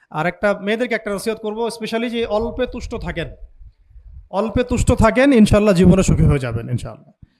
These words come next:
আর শেষ কথা হচ্ছে, আহ, আলেমা হওয়ার চেষ্টা করেন, আলেমা হওয়ার চেষ্টা করেন, দায়ী হওয়ার চেষ্টা করেন এবং মেয়েদের মধ্যে ব্যাপক দাওয়াতি কাজ করার চেষ্টা করেন।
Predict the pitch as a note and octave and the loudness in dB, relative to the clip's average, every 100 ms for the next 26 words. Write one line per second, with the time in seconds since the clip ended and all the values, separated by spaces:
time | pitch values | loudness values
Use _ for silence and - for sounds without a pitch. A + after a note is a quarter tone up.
0 | _ _ _ - D3 B3 A#3 A#3+ A#3+ A#3 | _ _ _ -10 -4 -2 0 0 2 0
1 | C4 F4 A#4 _ _ _ _ - D3+ D3+ | 0 -4 -6 _ _ _ _ -6 -4 -2
2 | D3 - E3 G3 B3 C#4 C4+ G3 G#3 F#3 | -4 -6 -2 2 2 4 4 4 2 0
3 | F3 - C#3+ B2 A#2 - - - - - | -8 -10 -12 -12 -14 -16 -14 -14 -14 -16
4 | - - D#3 F#3 A#3+ B3+ A3 A3+ A3 F#3+ | -20 -8 0 4 6 6 6 4 2 -2
5 | G#3 F#3 F#3+ B3+ F#3+ E3 F#3 C4 G#3+ G#3 | 0 2 4 6 4 4 0 2 2 2
6 | F#3 F#3 - F3+ E3 F3 A#3 F#3+ G3 F3+ | 2 -2 -2 -2 0 0 0 0 0 2
7 | G3+ A#3 A#3 G#3 F#3+ F3 A#3 E3 B3 D#4+ | 2 2 0 0 -2 -2 0 0 2 2
8 | D#4 G#3 A3 A3+ A3+ G#3 G3 F3+ E3 A#3+ | 0 0 2 2 -2 -6 -6 -6 -6 -6
9 | - _ _ _ _ A#3+ - G#3+ F3+ G3 | -8 _ _ _ _ -6 -2 -2 0 -2